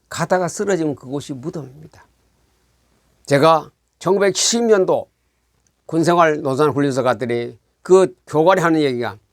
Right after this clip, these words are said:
여러분들은 그, 그때 한창 북한하고 막 대시대가 있고 그 비인조 막 하고 이, 그때였습니다. "여러분들은 훈련받아 죽으면 그 자리가 바로 당신의 무덤이라고." 끔찍하더라고, 그 소리 처음 들어요. 젊은 나이에,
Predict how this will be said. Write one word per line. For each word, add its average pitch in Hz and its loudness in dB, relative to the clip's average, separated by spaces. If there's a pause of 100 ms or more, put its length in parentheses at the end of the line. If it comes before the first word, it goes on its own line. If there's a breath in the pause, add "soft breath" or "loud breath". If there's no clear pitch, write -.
(320)
여러분들은 190 4
그, 190 -4
그때 208 -2
한창 226 -6
북한하고 175 0
막 139 -2
대시대가 151 -2
있고 147 -4
그 135 -6
비인조 151 -2
막 131 -2 (200 soft breath)
하고 139 -2
이, 131 -4
그때였습니다. 117 -6 (600)
"여러분들은 175 4
훈련받아 185 2
죽으면 190 0
그 160 0
자리가 170 4 (240)
바로 139 -6 (640)
당신의 147 2
무덤이라고." 127 0 (2250)
끔찍하더라고, 156 2
그 120 -8
소리 120 -2
처음 123 -6
들어요. 113 -6
젊은 117 -4
나이에, 101 -8